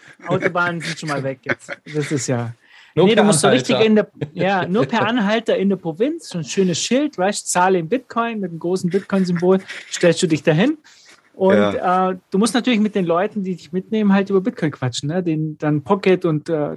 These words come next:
Speaker 1: kleine
Speaker 3: Ja, das,
Speaker 1: Bitbox
Speaker 3: ja.
Speaker 1: andrehen oder so. Ja?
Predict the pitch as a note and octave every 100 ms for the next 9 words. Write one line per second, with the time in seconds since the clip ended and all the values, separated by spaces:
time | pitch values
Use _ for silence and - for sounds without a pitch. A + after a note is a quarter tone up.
0 | - E3+ E3 D#3+ A3+ G#3+ G#3 G#3+ G#3+ A3
1 | G#3 G3+ G3+ F#3+ F#3+ G3 - _ _ _
2 | _ _ D3+ D#3+